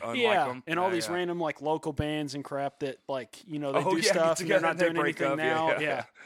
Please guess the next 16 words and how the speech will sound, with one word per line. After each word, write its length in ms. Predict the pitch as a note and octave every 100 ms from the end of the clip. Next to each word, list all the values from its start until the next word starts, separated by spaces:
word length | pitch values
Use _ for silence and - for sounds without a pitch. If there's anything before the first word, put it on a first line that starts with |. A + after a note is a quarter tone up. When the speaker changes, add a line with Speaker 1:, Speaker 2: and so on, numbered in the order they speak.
| - D3
Speaker 2:
And 120 | D#3
so, 180 | - D#3+
like, 180 | D3+ C#3
they 120 | D#3+
may 180 | D3+ D3+
Speaker 1:
<laughs> 0 |
Speaker 2:
post 260 | E3+ D#3+ -
something 600 | D#3 - D3 D3 D3 -
and 220 | C#3 C#3+ C#3
it's, 160 | -
like, 240 | D3 C3 - _ D3
not 300 | D#3 D3+ D#3+
useful 680 | D#3+ - D#3 D3+ D3+ D3 C3+
and 180 | C3
they're 80 | C3+
not 160 | C#3+